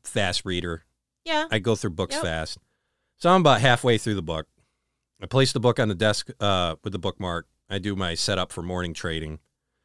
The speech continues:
Speaker 1: I go to bed at, like, twelve thirty
Speaker 2: Mm-hmm.
Speaker 1: A M. So here begins my big mistake reading this shit really late before bed.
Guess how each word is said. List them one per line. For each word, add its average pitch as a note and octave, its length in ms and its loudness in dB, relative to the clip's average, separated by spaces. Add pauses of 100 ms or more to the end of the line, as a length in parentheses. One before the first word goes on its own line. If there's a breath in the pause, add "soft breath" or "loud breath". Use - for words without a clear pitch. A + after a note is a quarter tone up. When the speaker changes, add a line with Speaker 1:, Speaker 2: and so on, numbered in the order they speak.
(500)
Speaker 1:
I G2+ 60 -6
go A2 100 2
to G2 60 2
bed F2+ 180 2
at, E2 80 -4
like, D#2 140 -6
twelve D#2 300 -6
thirty D#2+ 320 -12 (300)
Speaker 2:
Mm-hmm. G#3+ 200 -14 (260)
Speaker 1:
A D#2+ 180 -8
M. D2 220 -20 (1300)
So A#2+ 400 6 (380 soft breath)
here G3+ 200 8
begins F3 380 4
my C3+ 320 6 (120)
big D3 200 6
mistake A#2+ 480 4 (220)
reading A2+ 340 4
this G2+ 120 4
shit F#2+ 340 2
really G#2 300 6
late F#2 220 4
before E2 340 -4
bed. C#2+ 320 -6